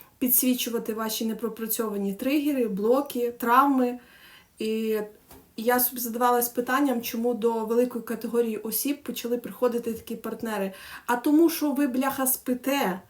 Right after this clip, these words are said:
ви не хочете розвиватись, ви не хочете духовно йти, ви не хочете пізнавати себе, тому у ваше життя приходить така, такий партнер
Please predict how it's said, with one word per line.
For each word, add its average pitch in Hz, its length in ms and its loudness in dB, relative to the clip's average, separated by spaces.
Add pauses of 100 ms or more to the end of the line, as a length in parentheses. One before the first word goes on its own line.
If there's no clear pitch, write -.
(280)
ви 208 100 -4
не 220 80 0
хочете 254 440 4
розвиватись, 233 720 0
ви 214 60 -4
не 208 80 -4
хочете 226 360 -2
духовно 214 520 -2
йти, 247 280 -2
ви 247 80 4
не 240 100 4
хочете 262 400 0
пізнавати 240 680 0
себе, 233 500 0 (500)
тому 247 320 4 (100)
у 220 80 -2
ваше 220 480 4
життя 208 420 0
приходить 240 560 0
така, 208 280 -6
такий 247 360 0
партнер 233 640 0